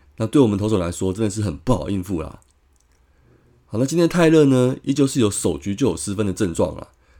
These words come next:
但是他也蛮能控制局面的啦，往往后面都会越投越好。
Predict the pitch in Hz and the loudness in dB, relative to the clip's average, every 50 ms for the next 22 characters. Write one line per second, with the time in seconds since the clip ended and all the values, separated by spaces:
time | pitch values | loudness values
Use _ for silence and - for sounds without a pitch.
0 | _ _ - 127 131 127 131 117 120 123 123 117 101 92 87 87 90 90 104 107 | _ _ -6 -6 -4 -2 -2 -2 -2 -2 -2 0 0 -2 -2 -4 -4 -4 -2 -2
1 | 98 101 117 110 104 95 107 95 - - 87 82 95 92 82 76 71 67 - - | -4 -2 -2 -2 -2 -2 -4 -6 -6 -8 -8 -6 -4 -4 -6 -6 -8 -12 -12 -16
2 | - _ _ _ _ _ _ - 98 107 123 117 98 98 107 113 110 110 110 104 | -20 _ _ _ _ _ _ -6 -4 -2 0 0 0 0 0 -2 -2 -2 -2 -2
3 | 107 107 107 101 101 101 95 90 87 92 92 87 92 73 - - | -2 -2 -2 -2 -4 -6 -8 -6 -6 -6 -6 -6 -8 -12 -16 -18